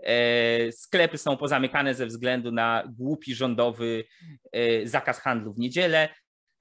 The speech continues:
E, i człowiek sobie uświadamia, e, że nie wyjdzie do sklepu albo poszuka takiego wyjątkowego, który akurat omija te przepisy,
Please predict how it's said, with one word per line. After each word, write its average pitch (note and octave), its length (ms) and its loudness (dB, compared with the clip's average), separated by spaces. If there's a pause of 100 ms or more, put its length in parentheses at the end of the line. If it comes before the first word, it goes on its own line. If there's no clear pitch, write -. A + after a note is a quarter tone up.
E, - 120 -2
i - 200 -8
człowiek G#3+ 320 2
sobie E3 200 0
uświadamia, D3+ 760 2
e, - 80 -8 (540)
że A#2 540 2 (280)
nie G#3 200 0
wyjdzie F3+ 280 0
do E3+ 80 -2
sklepu E3 460 -2
albo C3+ 560 2 (300)
poszuka D3+ 360 -2
takiego C3+ 500 -2
wyjątkowego, C#3 760 0
który B2+ 220 -2
akurat A#2 400 0
omija D#3+ 300 0
te D#3+ 100 -2
przepisy, D3 580 -6